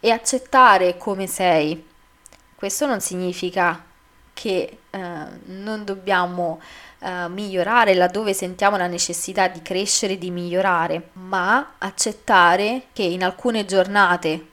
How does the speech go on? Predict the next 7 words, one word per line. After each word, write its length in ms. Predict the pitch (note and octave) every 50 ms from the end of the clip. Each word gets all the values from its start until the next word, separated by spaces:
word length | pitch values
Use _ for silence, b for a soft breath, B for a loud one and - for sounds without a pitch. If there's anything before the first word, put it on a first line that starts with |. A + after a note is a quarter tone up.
| _ _ _
può 180 | - G3+ F#3+
esserci 800 | F#3 F3+ F3+ - - F#3+ F3 F3 - - - G3 E3+ D3+ - - - _ _ _ _
del 260 | F3+ F3 F#3 F#3 F3+
caos 460 | - G3 F3+ E3+ E3+ F#3+ - - -
a 220 | C#4+ D4 - - G#3
fine 300 | - - - F3+ F3+ F3+
giornata 640 | E3 F3 E3 E3 F3 E3+ D#3 D#3 E3 - C4 D4+